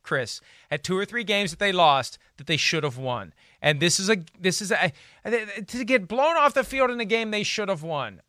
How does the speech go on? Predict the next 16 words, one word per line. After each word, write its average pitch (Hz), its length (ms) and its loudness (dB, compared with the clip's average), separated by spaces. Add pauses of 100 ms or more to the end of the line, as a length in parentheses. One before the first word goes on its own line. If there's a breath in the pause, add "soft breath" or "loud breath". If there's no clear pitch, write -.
unbelievable, 180 800 0
unforgivable, 143 800 0
and 139 240 -2
maybe 139 460 0
something 135 440 -6
that 127 120 -12
disqualifies 113 800 -4
the 110 80 -8
Raiders 104 420 -6 (340 soft breath)
from 107 200 -12
even 101 160 -14
making 95 240 -10
it 85 80 -20
to - 60 -20
the 87 60 -16
postseason. 85 540 -16